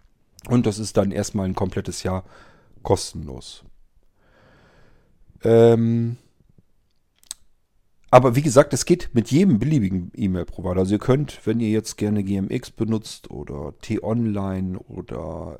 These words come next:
ähm, von Apple die Postfächer, was auch immer, ihr könnt alles, was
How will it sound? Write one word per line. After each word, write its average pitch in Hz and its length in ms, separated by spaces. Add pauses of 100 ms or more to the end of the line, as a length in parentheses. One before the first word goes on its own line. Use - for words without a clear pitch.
ähm, 82 640 (1200)
von - 260
Apple 113 280
die 98 220
Postfächer, 104 560
was 135 160
auch - 160
immer, 151 240
ihr 117 100
könnt 123 320
alles, 160 340
was - 220